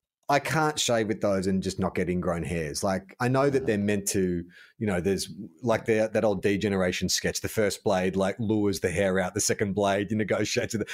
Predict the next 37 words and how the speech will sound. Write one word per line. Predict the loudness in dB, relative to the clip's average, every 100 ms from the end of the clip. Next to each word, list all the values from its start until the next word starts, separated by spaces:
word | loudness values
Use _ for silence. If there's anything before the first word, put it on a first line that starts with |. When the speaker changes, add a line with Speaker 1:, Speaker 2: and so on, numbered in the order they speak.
| -6
Speaker 1:
the | -4
third | 2 2 4
blade | 2 2
sneaks | 0 0 2
around | 2 2
the | 2
back. | 0 -2 -12 -20 -20 _
Doesn't | 2 4
do | 4
that | 2 0
for | 0
me. | 0 0 0
It | -2
just, | 2 2 0
Speaker 2:
No. | 0
Speaker 1:
all | 2
they | 4
do | 2 2 4
is |
Speaker 2:
But | 4 4
Speaker 1:
seem | 4
Speaker 2:
they |
Speaker 1:
to | 6
Speaker 2:
are | 6 4 4
the | 0
best | 2 0 0 -2
ingrown | -2 0 0 0
hairs | 0 0 0
a | -2
man | -2 -2
can | -4 -4
get. | -4 -6 -2 0 2
Let's | 0 0
not | 0
Speaker 1:
<laughs> |
Speaker 2:
forget | 2 0 0
that. | -2 -2